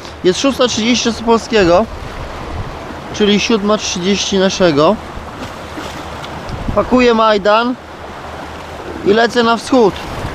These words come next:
Mam nadzieję, że się stąd szybko wydostanę. Cały widz polega na tym, że muszę się przedostać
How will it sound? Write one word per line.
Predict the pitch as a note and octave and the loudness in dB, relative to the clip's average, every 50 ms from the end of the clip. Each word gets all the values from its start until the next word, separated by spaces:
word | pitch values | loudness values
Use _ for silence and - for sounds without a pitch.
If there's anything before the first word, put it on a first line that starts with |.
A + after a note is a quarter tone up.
| - - - - - - - - - - - | -8 -10 -10 -10 -10 -10 -12 -12 -8 -2 0
Mam | F3+ G#3+ G#3+ | 2 2 4
nadzieję, | A3 A3 G#3 A#3 A#3+ A#3+ A3+ | 4 4 4 4 4 2 2
że | G3+ | 0
się | A3 G#3 | -2 0
stąd | G#3+ A3+ G#3+ - | 0 0 0 0
szybko | - B3 - - B3+ A3+ | 0 -2 0 0 0 2
wydostanę. | A3+ A3+ A3+ G#3+ - - A#3 G#3+ G3+ F3 D#3 C#3 C#3 B2+ - - - - - | 4 4 2 2 0 0 0 2 2 2 0 -2 -2 -4 -8 -14 -14 -14 -6
Cały | - - C#4+ D#4 D#4+ D#4+ D4+ | 0 2 4 6 6 4 4
widz | C4+ E4+ E4+ E4 - - - | 2 2 2 0 -2 -2 -2
polega | B3+ B3+ C4+ C4+ B3 C4 C4+ | 0 0 2 0 0 -2 -2
na | C4+ C#4 C4+ C4+ - | -2 0 0 -2 -2
tym, | - B3+ C#4 D4+ D4+ D4 - - - - - - - - - - - - - - - - - - - - - C4 | -2 -2 -2 0 0 -2 -2 -4 -6 -6 -6 -6 -6 -8 -8 -10 -12 -12 -12 -10 -6 -4 -2 -2 -2 -2 0 2
że | C4 C4 C4 C4 C4 B3+ - - - - - - - - - - - - - - - - - - - - - - - - | 2 2 2 2 2 0 -2 -6 -8 -8 -8 -6 -6 -6 -6 -6 -8 -8 -8 -10 -12 -12 -8 -6 -6 -6 -6 -6 -4 -2
muszę | - B3+ B3+ C#4 C#4+ C4+ | -2 0 0 0 -2 -2
się | - D4 C#4+ | -4 -4 -4
przedostać | - - C#4 C4 C#4 C#4+ C#4+ - - D4 C#4 B3+ | -4 -4 -4 -2 -2 -2 -2 0 0 0 0 0